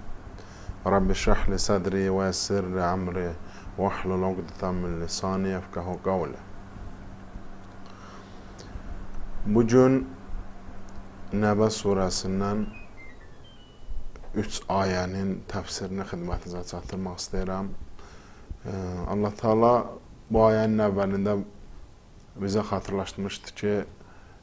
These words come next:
e, bir neçə nemətimi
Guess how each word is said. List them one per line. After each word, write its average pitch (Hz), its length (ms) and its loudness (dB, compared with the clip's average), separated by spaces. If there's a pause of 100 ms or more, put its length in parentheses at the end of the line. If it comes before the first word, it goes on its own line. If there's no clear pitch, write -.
(120)
e, 87 80 -2 (1200)
bir 120 320 8
neçə 110 320 4
nemətimi 107 800 2